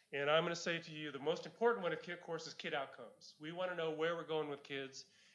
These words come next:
and we need to make sure we're clear about what it looks like. We wanna make sure that we know what's most important for our kids in our classrooms, in our schools, in our grade levels, and so forth. That's what tests are for. That's what instruction's about. But to make the wisest decisions, we need to have information.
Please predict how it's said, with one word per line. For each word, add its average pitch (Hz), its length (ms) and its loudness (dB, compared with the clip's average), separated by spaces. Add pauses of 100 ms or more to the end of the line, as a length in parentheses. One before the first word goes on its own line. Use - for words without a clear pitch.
and 135 80 -4
we 139 80 0
need 156 160 0
to 175 40 0
make 170 160 6
sure 165 200 0
we're 147 100 0
clear 156 320 -2
about 147 220 2
what 143 100 -2
it 156 100 -8
looks 147 240 -10
like. 131 260 -2 (420)
We 139 80 -6
wanna 151 160 2
make 156 160 2
sure 156 300 -2
that 156 140 -4
we 143 360 -8 (400)
know 175 320 6
what's 180 380 2
most 160 260 -2
important 151 400 -4
for 147 120 -6
our 135 120 -4
kids 135 320 -10
in 123 80 -10
our 117 60 -6
classrooms, 165 520 -6
in 143 60 -12
our 135 80 -8
schools, 131 540 -12 (320)
in 143 60 -10
our 131 160 -8
grade 131 160 -8
levels, 123 300 -10
and 123 80 -16
so 127 160 -10
forth. 117 240 -18 (320)
That's 127 180 -10
what 151 120 -16
tests 175 280 -2
are 175 40 -12
for. 165 520 -2 (200)
That's 139 160 -12
what 135 100 -10
instruction's 127 500 -10
about. 117 300 -6 (760)
But 190 340 8 (420)
to 190 100 2
make 202 260 8
the 190 100 6
wisest 220 720 4
decisions, 160 720 -4
we 156 100 -8
need 160 160 -6
to 170 60 -8
have 160 140 -4
information. 147 540 -8